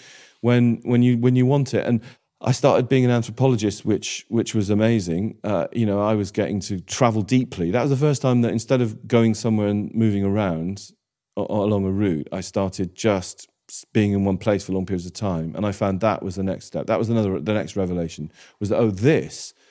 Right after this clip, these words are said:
this is far more interesting, trying to work out what makes a place tick through learning the language and through asking people questions and through figuring it out. And then I, then I realized, oh, what's really interesting about travel is not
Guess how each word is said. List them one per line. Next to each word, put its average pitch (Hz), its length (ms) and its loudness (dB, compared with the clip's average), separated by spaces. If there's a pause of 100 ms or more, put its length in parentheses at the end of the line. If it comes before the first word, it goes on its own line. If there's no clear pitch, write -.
(160)
this 131 160 0
is 110 120 0
far 117 240 0
more 95 160 0
interesting, 85 500 -6 (320)
trying 123 320 0
to 110 100 -2
work 107 320 2
out 101 140 0
what 90 120 0
makes 95 220 -6
a - 40 -20
place 95 200 -4
tick - 440 -6 (720)
through 117 200 2
learning 107 300 4
the 98 80 0
language 87 520 -4 (320)
and 95 120 -6
through 104 200 2
asking 95 240 -4
people 87 240 -8
questions 92 400 -6
and 92 80 -4
through 107 80 0
figuring 107 440 0
it 95 100 -2
out. 87 380 -2 (360)
And 104 140 2
then 139 140 4
I, 113 140 4
then 104 240 0
I 120 40 4
realized, 104 220 2
oh, 127 80 4
what's 113 200 0
really 127 480 4
interesting 90 400 -6
about 82 240 -4
travel 92 260 -2
is 110 80 0
not 143 420 0